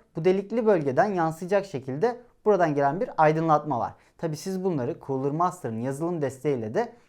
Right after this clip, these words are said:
kişiselleştirebiliyorsunuz. Faremizin, bakın,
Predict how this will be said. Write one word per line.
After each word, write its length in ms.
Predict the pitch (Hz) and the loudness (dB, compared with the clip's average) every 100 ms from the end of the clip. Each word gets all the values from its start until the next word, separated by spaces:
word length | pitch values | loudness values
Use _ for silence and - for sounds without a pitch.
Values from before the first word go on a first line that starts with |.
| _ 143 135 | _ -10 -10
kişiselleştirebiliyorsunuz. 1300 | - - 143 135 131 - 135 131 135 120 - 101 - _ _ _ _ | -14 -4 -2 0 -4 -6 -6 -4 -4 -4 -8 -14 -16 _ _ _ _
Faremizin, 760 | 143 131 135 147 151 202 277 - _ _ 208 | 2 2 2 -2 -2 -2 -4 -10 _ _ 0
bakın, 280 | 254 143 | 2 0